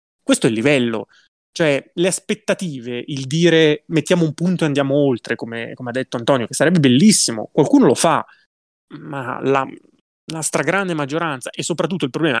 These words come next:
i protagonisti che dovrebbero essere i primi e che avrebbero tutti i mezzi per farci elevare, non lo fanno. E chiudo, i protagonisti che poi reagiscono sono comunque esseri umani.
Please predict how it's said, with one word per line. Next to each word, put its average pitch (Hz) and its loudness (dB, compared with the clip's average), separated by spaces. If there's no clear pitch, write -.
i 175 -4
protagonisti 160 0
che 117 -8
dovrebbero 135 -2
essere 131 -2
i 117 -8
primi 151 0
e 117 -6
che 120 -6
avrebbero 135 -4
tutti 147 -4
i 127 -2
mezzi 131 -2
per - -4
farci - -2
elevare, 131 2
non 117 -8
lo 101 -8
fanno. 117 -2
E 143 2
chiudo, 120 -4
i - -12
protagonisti 147 0
che - -4
poi 147 4
reagiscono 120 -4
sono - -10
comunque 147 0
esseri 113 0
umani. 107 -2